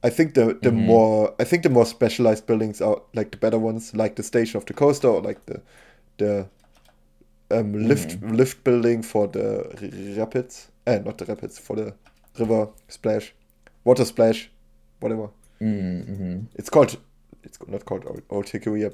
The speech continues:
Speaker 1: pressed one. Shoot the Falls.
Speaker 2: Yeah.
Speaker 1: Yeah, like, those buildings I like.
Speaker 2: Yeah.
Speaker 1: I'm not the hugest fan of the other ones, I have to say.
Speaker 2: Uh,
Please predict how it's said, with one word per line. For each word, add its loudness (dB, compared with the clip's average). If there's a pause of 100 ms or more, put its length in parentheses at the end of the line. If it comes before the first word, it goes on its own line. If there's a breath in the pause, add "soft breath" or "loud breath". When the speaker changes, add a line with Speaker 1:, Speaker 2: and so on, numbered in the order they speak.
(280)
Speaker 1:
pressed -14
one. -12 (100)
Shoot -4
the 0
Falls. 0 (1800)
Speaker 2:
Yeah. 0 (420)
Speaker 1:
Yeah, 6
like, 6
those 6
buildings 2
I 6
like. 2 (1200)
Speaker 2:
Yeah. 0 (460)
Speaker 1:
I'm 2
not 2
the 2
hugest -6
fan 0
of -4
the -4
other -6
ones, -16
I -6
have -8
to -12
say. -14 (3000)
Speaker 2:
Uh, 2